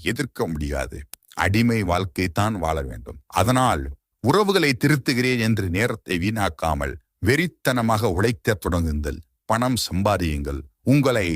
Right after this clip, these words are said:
நீங்களே பார்த்து கொள்ளும் அளவிற்கு வளருங்கள். எப்போது உங்கள் கையில் பணம் புழங்குகிறதோ, அன்று உங்களை துரத்திய அதே உறவுகள், "வாங்க உட்காருங்க" என்று மரியாதை கொடுப்பார்கள்.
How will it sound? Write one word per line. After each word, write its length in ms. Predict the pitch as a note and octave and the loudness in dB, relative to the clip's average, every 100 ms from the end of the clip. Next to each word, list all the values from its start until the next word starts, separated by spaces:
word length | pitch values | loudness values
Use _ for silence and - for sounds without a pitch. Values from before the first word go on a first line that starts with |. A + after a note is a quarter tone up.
| E2+ - E2+ | -4 -4 4
நீங்களே 420 | A#2 C3+ C3 C3 B2 | 6 6 6 6 6
பார்த்து 400 | B2 A#2 - G#2+ | 4 0 0 -6
கொள்ளும் 360 | - G2 F#2+ E2 | -2 2 2 2
அளவிற்கு 460 | E2+ G#2 G2+ F2 E2+ | 0 0 -2 -4 -2
வளருங்கள். 520 | D#2+ F2+ E2 C#2 C2+ - - | 0 0 -2 -6 -8 -10 0
எப்போது 480 | - G#2+ D3 C3+ D3 - - | 2 4 4 6 4 0 0
உங்கள் 280 | G2+ F#2 C#2 | 2 2 2
கையில் 360 | G#2+ A#2 A2+ F2 C#2+ | 0 2 2 2 -2
பணம் 300 | - G2 G#2+ F2 | -2 0 0 0
புழங்குகிறதோ, 640 | G2 A2+ A2 F#2+ F2 E2 C#2+ - | 2 4 2 2 0 0 -2 0
அன்று 360 | G2 B2 B2+ G#2+ F2 | 4 4 6 4 2
உங்களை 280 | F#2+ F#2 E2+ | 2 2 2
துரத்திய 440 | C#2+ A2+ A#2 - G2 D2 | 2 0 2 2 2 4
அதே 260 | D2+ G2 B2 C3 | 2 2 4 4
உறவுகள், 520 | F#2+ G2 F2 C2+ C2 - | 2 -2 -2 -6 -10 -4
"வாங்க 280 | F#2 G2+ C3 F#2+ | 2 2 4 0
உட்காருங்க" 420 | E2+ C3 B2+ D#2+ C#2+ - _ - | 4 4 4 0 -6 -10 _ 0
என்று 280 | F#2+ E2+ D2+ D2 | 2 2 2 2
மரியாதை 540 | E2 A2 A#2+ A2 F2 | 2 4 2 2 -2
கொடுப்பார்கள். 640 | - C#2+ - B1+ - - | -4 -12 -8 -8 -8 -14